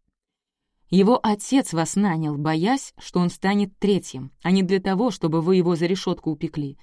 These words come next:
С чего вы вообще взяли, что он принял участие в преступлении? Он что, двух взрослых мальчишек четырнадцати-пятнадцати лет где-то насильно удерживает?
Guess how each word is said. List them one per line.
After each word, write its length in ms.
С 60
чего 280
вы 100
вообще 380
взяли, 380
что 180
он 140
принял 280
участие 500
в 40
преступлении? 720
Он 160
что, 300
двух 240
взрослых 400
мальчишек 560
четырнадцати-пятнадцати 1040
лет 220
где-то 320
насильно 460
удерживает? 580